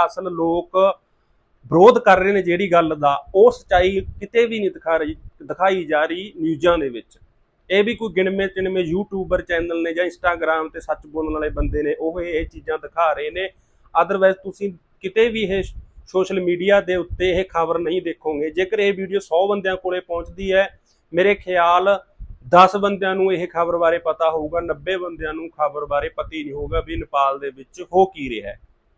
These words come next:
ਧੰਨਵਾਦ ਜੀ, ਮਿਲਦੇ ਹਾਂ ਕਿਸੇ ਅਗਲੀ ਵੀਡੀਓ ਦੇ ਵਿੱਚ।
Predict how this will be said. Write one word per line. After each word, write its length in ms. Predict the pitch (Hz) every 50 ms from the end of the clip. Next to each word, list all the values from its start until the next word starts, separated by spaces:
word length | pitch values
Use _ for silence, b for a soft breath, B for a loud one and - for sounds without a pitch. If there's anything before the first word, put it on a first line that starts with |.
| _ _ _ _ _ _
ਧੰਨਵਾਦ 480 | - 196 190 190 180 175 180 180 180 156
ਜੀ, 120 | 180 185
ਮਿਲਦੇ 280 | 180 170 165 160 156 165
ਹਾਂ 80 | 170 156
ਕਿਸੇ 260 | 156 151 - 160 147
ਅਗਲੀ 220 | 139 135 143 143
ਵੀਡੀਓ 280 | 143 147 143 160 170 160
ਦੇ 100 | 160 160
ਵਿੱਚ। 300 | 156 156 - _ -